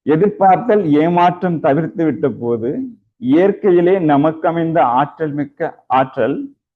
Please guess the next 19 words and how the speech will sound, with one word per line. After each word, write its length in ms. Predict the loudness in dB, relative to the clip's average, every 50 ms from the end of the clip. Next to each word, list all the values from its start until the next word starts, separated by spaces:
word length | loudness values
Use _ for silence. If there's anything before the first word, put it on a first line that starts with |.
| _ _ _ _ -2
ஆக்-, 380 | 0 2 2 0 -2 -6 -20 _ _ _
ஆக்க 380 | 0 2 2 2 2 2 2 4
வழியில் 340 | 4 4 4 4 2 2 2 0 0
எதிர்ப்பின்றி 800 | 0 0 -2 -2 -4 -2 -2 -2 0 0 0 0 -2 -4 -4
தடையின்றி 600 | 0 0 2 2 2 2 2 0 0 -2 -2 0
எழுச்சி 380 | 0 0 0 0 -2 -6 -12 -12
பெற்று 380 | -8 -8 -8 -8 _ -4 -2 0
ஓங்கும். 580 | 0 0 -2 -2 -4 -4 -6 -6 -6 -10 -12 _ _ _ _ _ _ _ _ _ _ _ -2
எச்செயலும் 840 | 0 0 0 0 -4 -6 -2 0 0 2 2 0 0 -2 -2 0 0
மனவலுவு 540 | 0 2 2 2 2 2 4 4 4 2 2 0
நுட்பத்தோடு 720 | 0 0 -2 -2 -2 -4 -6 -4 0 0 2 4 4 4
ஆகும். 640 | 2 2 2 0 -2 -2 -4 -6 -6 -8 -14 -20 _ _ _ _ _
எதிர்காலம் 760 | -4 -2 0 0 0 2 4 4 4 4 4 2 0 -2 0
வாழ்க்கை 420 | 0 0 0 0 -2 -6 -6 -2
துறை 260 | 0 0 0 2 0
அனைத்திலும் 760 | 0 0 -2 -2 -2 -4 -4 -4 -4 -4 -4 -6 -10 -14 -18 _ _ _ _ _ _ _ _ _ _ _ _ -4
புத்துணர்வும் 720 | -4 -4 -2 -2 0 2 2 4 4 4 4 4 2 0 0
இன்முகமும் 800 | -2 0 0 2 2 2 2 2 2 0 0 0 -2 -2 -4 -4
தொண்டாற்ற 840 | -2 -2 0 2 2 2 2 2 0 -4 -6 -4 -4 -6 -8 -10